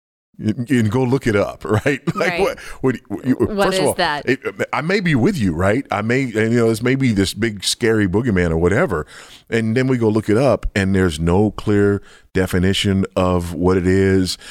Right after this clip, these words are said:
Speaker 1: And, you know, there are different people who are defining it in different ways. And e-, essentially, it was a smokescreen. And then if you just stop and think about it for a minute, right? Okay, if you don't want Christian nationalism,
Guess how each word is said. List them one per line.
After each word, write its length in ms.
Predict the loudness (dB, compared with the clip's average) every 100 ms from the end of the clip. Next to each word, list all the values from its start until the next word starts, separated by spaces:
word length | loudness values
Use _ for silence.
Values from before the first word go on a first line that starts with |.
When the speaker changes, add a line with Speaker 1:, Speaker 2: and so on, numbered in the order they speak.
| -12 -4
Speaker 1:
And, 320 | -2 -2 0
you 100 | 0
know, 100 | 0
there 120 | -2
are 40 |
different 400 | -2 -2 -2 -6
people 420 | -2 -4 -2 -2 0
who 120 | 0
are 60 |
defining 420 | -2 -4 -2 -2 -2
it 60 | -2
in 100 | -2
different 300 | -4 -4 -2
ways. 520 | 0 2 2 -2 -6 -16 -20 -20 -6
And 320 | -2 0 -2 -6 _ _ _ _
e-, 160 | -8 -4 -2
essentially, 760 | -2 0 -2 0 0 0 -2
it 160 | -6 -6
was 120 | -6
a 40 | -4
smokescreen. 840 | -2 -2 -2 -4 -8 -8 -10 -16 -20 _ _ _ _ _ _ _ -2
And 200 | 0 2
then 120 | 0
if 140 | -2
you 60 | -6
just 240 | -4 -2
stop 480 | -2 -4 -6 -6 -4
and 160 | -6 -4
think 160 | -6
about 260 | -6 -6 -8
it 100 | -10
for 220 | -10 -8
a 40 | -8
minute, 280 | -12 -14 -20 -10
right? 280 | -4 -2 -4 _ _ _ _ _ _ -8
Okay, 160 | -2 0
if 80 | 0
you 80 |
don't 120 | 0 0
want 180 | -4
Christian 340 | -4 -4 -2 -2
nationalism, 720 | -2 -6 -8 -8 -12 -16